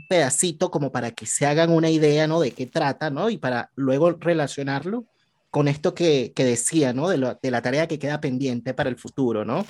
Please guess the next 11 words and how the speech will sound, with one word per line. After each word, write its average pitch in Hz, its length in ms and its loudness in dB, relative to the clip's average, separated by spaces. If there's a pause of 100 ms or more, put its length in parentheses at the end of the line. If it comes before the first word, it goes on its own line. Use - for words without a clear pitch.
(920)
Alberto 202 400 6
dice, 160 340 6
"Para 156 240 4
la 147 100 4
familia, 143 800 0
el 156 180 2
vínculo 226 520 0
con 160 120 -2
el 135 120 -2
objeto 175 460 -6
transgeneracional 165 1300 0